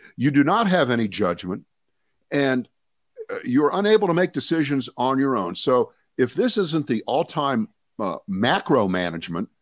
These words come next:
I don't even call it micromanagement, let's call it macro management of people who you should be able to trust, um, I don't know what is. I think this is just wrong.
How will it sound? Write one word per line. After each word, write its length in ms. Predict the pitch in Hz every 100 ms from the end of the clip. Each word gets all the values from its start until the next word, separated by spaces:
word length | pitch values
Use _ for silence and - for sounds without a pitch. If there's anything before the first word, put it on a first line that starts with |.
| _ -
I 80 | 127
don't 100 | 139
even 100 | 107
call 220 | 151 156
it 60 |
micromanagement, 680 | 85 90 - 107 87 73 78
let's 140 | 131 151
call 180 | 175 131
it 60 |
macro 460 | 104 131 202 - 98
management 580 | 87 62 69 76 73 - _ _ _ _ _ _ _
of 340 | 120 110 107 -
people 500 | 165 180 147 143 - _ _ _ _
who 160 | 143
you 100 | 127
should 220 | 120 156
be 160 | 135 131
able 160 | 160 127
to 60 |
trust, 680 | 104 - 240 156 180 - - _ _ _ _ _ _ _ _ _
um, 520 | 123 107 98 107 110 -
I 100 | 135
don't 80 | 349
know 60 | 349
what 160 | 339 330
is. 360 | 359 143 - -
I 100 | 147
think 120 | 233
this 80 | 196
is 60 | 147
just 220 | 135 -
wrong. 420 | 107 135 - -